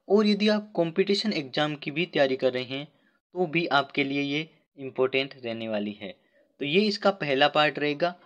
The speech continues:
नेक्स्ट पार्ट भी अपलोड किए जाएंगे। तो चलिए बात कर लेते हैं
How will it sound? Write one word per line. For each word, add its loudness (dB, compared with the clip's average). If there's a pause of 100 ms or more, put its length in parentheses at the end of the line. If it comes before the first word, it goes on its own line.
(260)
नेक्स्ट -4
पार्ट 4
भी 0
अपलोड 0 (120)
किए -4
जाएंगे। -6 (600)
तो -6 (100)
चलिए 4
बात 2
कर 0
लेते -4
हैं -10